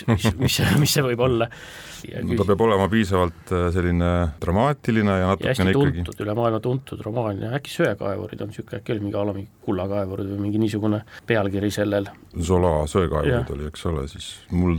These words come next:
Speaker 2: jooksis veel selline Punane ja must, Skandaal, et äkki
Speaker 1: Ahaa.
Speaker 2: midagi sellest, selline vastandumine ja
Speaker 1: Ja, ja.
Speaker 2: ikkagi, äh, kui, kui seal võib-olla songiti kuskil sugus-, kuskil, äh, reformierakondlikus,
Speaker 1: Just.
Speaker 2: kommunistlikus minevikus või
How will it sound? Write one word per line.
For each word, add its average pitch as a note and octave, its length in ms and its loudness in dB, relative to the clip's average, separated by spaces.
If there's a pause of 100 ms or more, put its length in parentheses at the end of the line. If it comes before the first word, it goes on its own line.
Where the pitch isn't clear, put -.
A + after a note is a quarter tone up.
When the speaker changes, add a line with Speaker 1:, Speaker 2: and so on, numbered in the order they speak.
(100)
Speaker 2:
jooksis E2+ 380 0
veel E2 120 4
selline D#2+ 380 2 (100)
Punane G2+ 340 4
ja E2 80 2
must, A2+ 640 -2 (100)
Skandaal, F2 840 0
et F2+ 240 -6
äkki - 680 -8
Speaker 1:
Ahaa. A2 460 -4
Speaker 2:
midagi F2 500 2
sellest, F2 320 2
selline D#2+ 300 2
vastandumine E2 680 0
ja E2 100 2
Speaker 1:
Ja, A#2 240 2
ja. A2+ 180 0
Speaker 2:
ikkagi, D#2+ 260 -4 (100)
äh, D#2+ 180 0 (120)
kui, D2+ 240 -8
kui D#2+ 160 -6
seal D2+ 240 -4 (200)
võib-olla E2+ 300 -2
songiti F2 480 0
kuskil F2+ 300 -4
sugus-, F2 500 -4
kuskil, F#2 460 0
äh, F#2 160 2 (540)
reformierakondlikus, F#2 960 2
Speaker 1:
Just. C3+ 60 -2
Speaker 2:
kommunistlikus G#2 680 2
minevikus A2 560 2
või G2+ 160 0